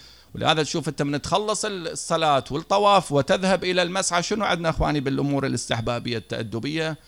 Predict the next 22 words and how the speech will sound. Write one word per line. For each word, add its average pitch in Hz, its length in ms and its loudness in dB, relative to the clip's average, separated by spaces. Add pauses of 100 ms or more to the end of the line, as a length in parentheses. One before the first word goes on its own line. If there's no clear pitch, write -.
(320)
قبل 214 280 2
بدءك 208 400 -2
بالسعي 208 480 2
أن 160 140 2
تنظر 117 320 0
إلى 104 200 -2
الكعبة، 95 440 -6 (800)
وهناك 117 420 2
اكو 110 140 2
دعاء 104 340 2
بال-، 104 340 -8
قبل 117 220 -2
بداية 95 380 -6
ال-، 92 240 -10
الم-، - 360 -12
المسعى 101 360 -10 (120)
أنه 123 300 -2
تنظر 117 380 -4
إلى 147 320 -4 (680)
الكعبة. 101 540 -6 (300)
هذا 127 240 0
شنو؟ 160 320 -4